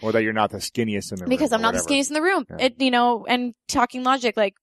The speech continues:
Speaker 2: "I'm not friends with my friends because they're skinny. That's
Speaker 1: Mm-hmm.
Speaker 2: not what makes me work." Like, just actually talking reason, and
Speaker 1: Mm.
Speaker 2: your mind can't argue with reason. And so I became stronger, and I was, and so this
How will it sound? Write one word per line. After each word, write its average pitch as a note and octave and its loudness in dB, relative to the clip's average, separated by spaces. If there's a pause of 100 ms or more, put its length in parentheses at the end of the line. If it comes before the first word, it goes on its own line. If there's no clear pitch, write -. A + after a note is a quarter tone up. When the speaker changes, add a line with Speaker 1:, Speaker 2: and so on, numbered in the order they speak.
(200)
Speaker 2:
"I'm B3 0
not C4+ 0
friends E4 0
with B3 2
my A#3+ 4
friends C#4+ 0
because A#3+ -2
they're B3 0
skinny. A#3+ -4 (300)
That's A#3+ -2
Speaker 1:
Mm-hmm. C#4 -2
Speaker 2:
not C4 2
what B3+ 0
makes A3+ -2
me A#3 0
work." A3 2
Like, C4 2
just D#4+ 0 (240)
actually C4+ 0
talking A#3 -2
reason, G#3 -4
and G3 -2
Speaker 1:
Mm. - -20 (400)
Speaker 2:
your A3+ -2
mind C4+ 2
can't A3+ -2 (280)
argue G#3+ 0
with F#3 -8
reason. F3 -6
And G#3+ -6
so G3+ 2 (380)
I A#3 2
became A3+ -4
stronger, G3 -2
and G3 0
I G3 -2
was, G3 -2
and G#3+ -2
so B3 0 (240)
this A#3+ -4